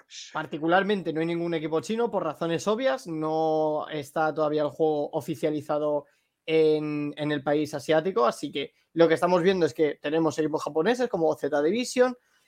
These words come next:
y, eh, corregidme si me equivoco, D R X coreano, Pepe Rex coreano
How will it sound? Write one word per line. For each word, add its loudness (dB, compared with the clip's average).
y, 2
eh, 4
corregidme 2
si -6
me 4
equivoco, 4
D 8
R 8
X -2
coreano, 6
Pepe 6
Rex 0
coreano 4